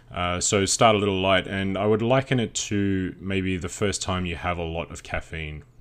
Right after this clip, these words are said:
um, where you sort of get that hyper focus and you really feel a big stimulation. Obviously, it's something that is,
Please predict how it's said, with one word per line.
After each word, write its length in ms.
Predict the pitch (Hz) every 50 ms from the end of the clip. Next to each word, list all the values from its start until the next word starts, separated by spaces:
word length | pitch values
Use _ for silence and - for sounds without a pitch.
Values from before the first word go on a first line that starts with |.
| - - -
um, 360 | 82 82 80 80 80 80 76
where 120 | 73 87 85
you 160 | 82 82 82
sort 220 | - - - 87
of 80 | 82 78
get 220 | - 85 - -
that 180 | 82 78 76 73
hyper 440 | - - - 85 82 - - - -
focus 440 | - - 85 80 - - 90 -
and 80 | - 85
you 100 | 80 80
really 260 | 82 82 82 80 80
feel 440 | 76 - - 85 80 80 78 73 - -
a 80 | 73 78
big 240 | 76 - 90 78 -
stimulation. 680 | - - 90 82 80 80 82 87 - - 120 123 123 - - - - - - - - - - - -
Obviously, 360 | 107 101 107 101 - - 101
it's 120 | 92 87 -
something 280 | - 90 87 90 90 87
that 120 | 85 78
is, 560 | - 87 87 87 85 87 85 78 78 - -